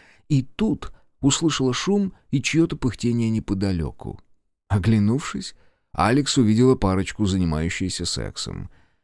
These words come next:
«Пора выбираться отсюда». Алекс свернула на другую тропинку. Как ей казалось, ведущую к выходу, но тропинка упёрлась в берег озера,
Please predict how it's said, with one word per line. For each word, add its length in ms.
«Пора 240
выбираться 640
отсюда». 540
Алекс 360
свернула 520
на 140
другую 380
тропинку. 600
Как 200
ей 140
казалось, 420
ведущую 520
к 80
выходу, 460
но 120
тропинка 480
упёрлась 680
в 160
берег 460
озера, 640